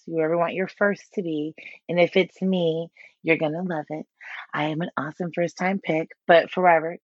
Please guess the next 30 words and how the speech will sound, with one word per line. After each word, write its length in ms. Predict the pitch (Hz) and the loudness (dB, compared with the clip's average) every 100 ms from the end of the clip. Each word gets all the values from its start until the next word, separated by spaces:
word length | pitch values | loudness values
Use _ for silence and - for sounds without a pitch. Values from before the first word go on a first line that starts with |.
| - | 0
go 200 | 165 180 | 2 2
whoever, 380 | 190 180 180 | 0 0 0
like, 240 | 180 170 165 | -4 -4 -8
tickles 380 | - - 175 214 | -10 -8 -6 -6
your 80 | |
fancy 480 | 214 180 175 165 180 | -4 -4 -4 -4 -4
and 80 | 175 | -2
fancies 360 | 165 156 - 175 | -2 -4 -2 -4
your 100 | 214 | -4
tickle. 420 | - 170 175 208 _ - - - - - _ - | -4 -2 0 -2 _ -18 -18 -20 -20 -20 _ -8
And, 760 | - 208 196 190 190 190 190 - | 2 4 6 4 4 2 -2 -4
and 120 | 202 | -2
just 180 | 214 - | -2 0
send 180 | 233 240 | 0 2
an 80 | 240 | 2
email 380 | 254 160 135 135 _ _ _ _ - | 2 0 -2 -14 _ _ _ _ -4
and 580 | 185 190 190 190 190 | 0 2 2 2 2
mean 200 | 202 226 | 2 2
it. 160 | 151 - _ _ | 0 -6 _ _
And 680 | 170 180 175 170 170 170 151 - | -6 -2 0 0 -2 -6 -10 2
don't 300 | 185 196 196 | 4 6 4
waste 320 | 220 220 - | 2 2 0
their 200 | 208 202 | 0 0
time. 440 | - 190 160 143 | 0 0 0 0
Like, 220 | 156 151 - _ _ _ _ - | -2 -6 -6 _ _ _ _ -6
you 140 | 190 | 0
have 200 | 196 185 | 2 2
one 380 | 170 185 202 208 | 2 0 0 -2
first 380 | - 180 175 196 | 0 0 0 -4
impression. 720 | 190 - 156 - 202 214 220 | -6 -4 -6 -4 -4 -4 -8